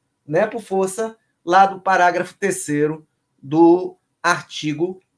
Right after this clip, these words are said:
quinto da Constituição. E aí vamos, né, observar isso. Deixa eu colocar aqui pra vocês. Né?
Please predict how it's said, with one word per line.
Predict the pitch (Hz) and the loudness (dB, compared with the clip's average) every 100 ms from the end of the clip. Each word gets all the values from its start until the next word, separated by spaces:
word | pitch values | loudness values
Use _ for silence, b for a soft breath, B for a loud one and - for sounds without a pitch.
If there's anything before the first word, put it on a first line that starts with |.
| _ | _
quinto | - 247 294 254 175 | -12 -6 -4 -4 -2
da | 156 | -2
Constituição. | - 139 120 123 110 98 - - - _ _ _ | -2 -8 -10 -12 -14 -14 -16 -18 -20 _ _ _
E | 196 | 4
aí | 220 240 | 4 4
vamos, | 226 226 233 160 | 2 0 2 0
né, | 156 - - | -2 -6 -6
observar | 165 147 - 156 151 151 143 | -6 -6 -4 -2 0 0 0
isso. | 220 226 - - _ _ _ _ | -4 -8 -16 -20 _ _ _ _
Deixa | 127 120 | -14 -12
eu | 156 | -4
colocar | 170 156 151 | -2 0 -2
aqui | 135 147 | -4 -6
pra | 139 | -6
vocês. | 123 113 - 160 170 113 - - _ _ _ _ _ _ _ _ _ _ _ _ _ _ _ _ _ _ _ _ _ _ _ _ _ _ _ _ _ _ _ _ - - _ _ _ _ _ _ _ | -8 -8 -8 -4 -4 -4 -12 -20 _ _ _ _ _ _ _ _ _ _ _ _ _ _ _ _ _ _ _ _ _ _ _ _ _ _ _ _ _ _ _ _ -20 -20 _ _ _ _ _ _ _
Né? | 95 120 151 185 196 | -10 -6 -2 -2 -4